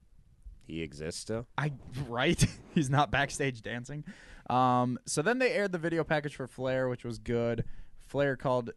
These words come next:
Speaker 2: or Stephanie called Flair the goat and revealed a new custom W W E World Championship title, um, in the style of the big gold belt, uh, just with Flair stuff on it. It was cool. Um, and then Triple H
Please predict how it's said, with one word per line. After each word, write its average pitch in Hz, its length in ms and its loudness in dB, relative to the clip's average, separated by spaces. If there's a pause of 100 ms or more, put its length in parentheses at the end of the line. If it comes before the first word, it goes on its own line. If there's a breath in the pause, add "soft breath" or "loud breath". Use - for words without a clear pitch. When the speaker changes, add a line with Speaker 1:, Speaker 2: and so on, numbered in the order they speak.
(100)
Speaker 2:
or 123 120 0
Stephanie 147 380 -2
called 123 200 -2
Flair 120 220 -4
the 110 60 -6
goat 127 380 2
and 120 160 -2
revealed 117 460 0
a 117 140 -2
new 185 460 -2
custom 170 560 -2
W 165 200 0
W 151 300 -2
E 143 260 -2
World 120 360 -4
Championship 110 640 -4
title, 110 420 0 (580 loud breath)
um, 98 520 -2
in 113 120 -2
the 107 60 -2
style 107 440 0
of 98 140 -8
the 95 280 -4 (100)
big 104 200 -4
gold 110 300 -8
belt, 104 360 -12 (400)
uh, 82 280 -10 (340)
just 98 240 -14
with 104 200 -8
Flair 113 280 -2
stuff - 240 -14
on 85 120 -10
it. - 80 -16 (140)
It - 60 -6
was 415 100 -12
cool. - 300 -2 (720 soft breath)
Um, 110 580 -2 (260)
and 127 140 -2
then 135 220 0
Triple 233 340 2
H 185 240 0